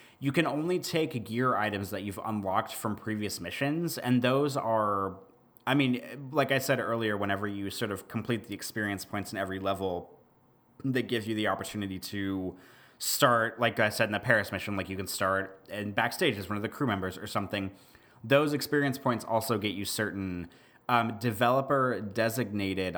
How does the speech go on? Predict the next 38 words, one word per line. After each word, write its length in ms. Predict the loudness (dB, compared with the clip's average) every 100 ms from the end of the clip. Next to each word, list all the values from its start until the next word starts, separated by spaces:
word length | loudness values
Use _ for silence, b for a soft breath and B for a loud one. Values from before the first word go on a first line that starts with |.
| -2
unlocks 680 | 0 0 2 4 2 0 -6
depending 400 | -8 -2 0 0
on 100 | 0
how 160 | 0 0
many 180 | 0 -2
times 600 | -2 -2 0 -4 -6 -10
you 760 | -10 -8 -4 -4 -4 -4 -6 -12 b b b b
complete 440 | -4 -2 0 0 0
a 80 | -2
level. 560 | 4 4 6 2 0 2
But 160 | 2
I 160 | 2 -2
do 340 | -2 -2 -2
think 160 | 0 0
it's 120 | 2
kind 140 | 0
of 80 | 0
silly 600 | -2 0 0 2 0 -2
that, 560 | -2 0 2 0 -4 -18 _ _ _ _ _ _ _ _ -16 0
you 160 | 4
know, 180 | 4 6
"Oh, 200 | 6 6
I 100 | 6
have 160 | 2 -2
to 80 |
complete 320 | -6 -2 -4 -4
the 60 |
Paris 400 | -4 0 0 0
mission, 560 | -2 0 -2 0 -2 -6 B B B B
you 140 | 2
know, 440 | 4 2 0 -2 -4 -12 -2
eight 280 | 0 0 -2
times 640 | 2 4 4 2 0 0
in 120 | 0
order 140 | -2 -4
to 120 | 0
get 460 | 2 2 -6 -6
this, 400 | 0 0 -2 -6